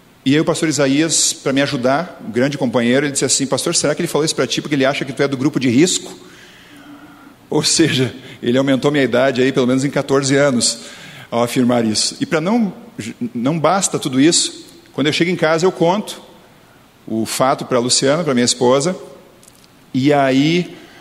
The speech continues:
ela dá todo o apoio pra esse camarada, diz assim, ó, "É isso aí, não tem que sair de casa, a partir de agora ninguém mais sai daqui de dentro." E aí, diante da ordem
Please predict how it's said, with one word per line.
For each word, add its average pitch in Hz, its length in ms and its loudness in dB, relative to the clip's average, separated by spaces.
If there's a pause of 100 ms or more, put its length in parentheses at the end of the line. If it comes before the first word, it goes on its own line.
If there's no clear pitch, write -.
(180)
ela 135 260 2
dá 151 120 2
todo 180 140 2
o 202 40 4
apoio 180 300 4
pra 170 80 0
esse 147 100 0
camarada, 143 320 0
diz 147 80 -4
assim, 139 200 0
ó, 117 200 2
"É 139 100 2
isso 175 220 2
aí, 208 460 -2
não 156 140 -4
tem 214 120 0
que 208 80 -2
sair 208 140 -2
de 190 80 -4
casa, 170 240 0
a - 20 -2
partir 151 180 -4
de 185 80 2
agora 175 200 2
ninguém 190 300 0
mais 202 180 -2
sai 196 200 -2
daqui 175 180 -4
de 151 100 -2
dentro." 120 380 -4 (1200)
E 185 140 -2
aí, 170 120 2
diante 151 340 0
da 127 200 0
ordem 120 400 2